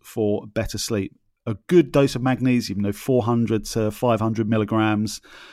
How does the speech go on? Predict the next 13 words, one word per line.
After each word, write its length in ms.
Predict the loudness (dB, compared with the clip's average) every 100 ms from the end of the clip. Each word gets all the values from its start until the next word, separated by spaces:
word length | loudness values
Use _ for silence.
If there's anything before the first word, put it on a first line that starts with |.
| -20 -20 _ -8
maybe 280 | 0 2 2
even 180 | 0 -2
up 80 | -2
to 100 | -2
a 100 | 2
thousand 260 | 2 2 0
milligrams 460 | -2 0 -2 -2
if 140 | -4 -8
you 60 |
can 80 | -10
tolerate 520 | -4 0 0 0 -2
it, 160 | -6 -8 -8
about 300 | -4 -4